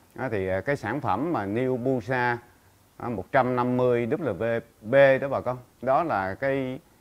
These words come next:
sản phẩm mà chúng ta nó thấy là nó có cái gốc là Baclobutrazone, à, nó để kích thích cho hình thành cái nụ hoa. À, và chúng ta sử dụng là khoảng, à, năm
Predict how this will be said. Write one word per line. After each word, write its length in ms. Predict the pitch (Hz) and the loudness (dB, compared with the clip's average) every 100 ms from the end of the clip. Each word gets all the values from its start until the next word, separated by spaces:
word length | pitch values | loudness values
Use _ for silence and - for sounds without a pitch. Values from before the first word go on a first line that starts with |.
| _ - | _ -10
sản 260 | 92 123 | -6 -4
phẩm 300 | 110 92 147 | -2 -2 -2
mà 80 | 131 | -4
chúng 200 | 120 139 | -4 -2
ta 400 | 123 110 110 110 110 | -2 0 -2 -4 -4
nó 160 | 147 - _ _ | -6 -6 _ _
thấy 180 | - 143 | 0 0
là 180 | 160 98 | 0 -2
nó 120 | 107 | -2
có 160 | 120 139 | -2 -2
cái 140 | 143 | 0
gốc 340 | 135 143 - 101 | 2 2 0 -6
là 320 | 98 90 92 - _ - | -4 -6 -10 -16 _ -2
Baclobutrazone, 1600 | 180 - - - 113 123 120 113 131 120 104 120 110 98 117 104 - _ - | -2 -2 -20 -12 0 2 2 2 0 -2 0 -2 -2 0 -2 -2 -10 _ -10
à, 180 | 117 123 | -8 -4
nó 180 | 131 117 - | -4 -6 -10
để 260 | 95 92 | -8 -6
kích 260 | 117 160 165 | -2 -2 -2
thích 200 | - 160 - | -2 -2 0
cho 240 | 107 101 | 0 0
hình 260 | 95 92 92 | -4 -6 -6
thành 240 | 98 85 | -6 -6
cái 100 | 110 | -6
nụ 180 | 92 98 | -6 -4
hoa. 200 | 107 104 - - _ - | -2 -2 -4 -20 _ -20
À, 160 | - 120 | -10 -4
và 180 | 110 95 | -2 -2
chúng 200 | 143 165 | -2 0
ta 180 | 123 113 | 2 0
sử 140 | 123 | -2
dụng 280 | 139 98 113 | -2 -2 -2
là 120 | 98 | -4
khoảng, 300 | 92 98 151 | -4 -4 -2
à, 180 | 139 127 - _ _ | -2 -4 -10 _ _
năm 540 | 120 156 139 135 131 | 2 2 4 0 -2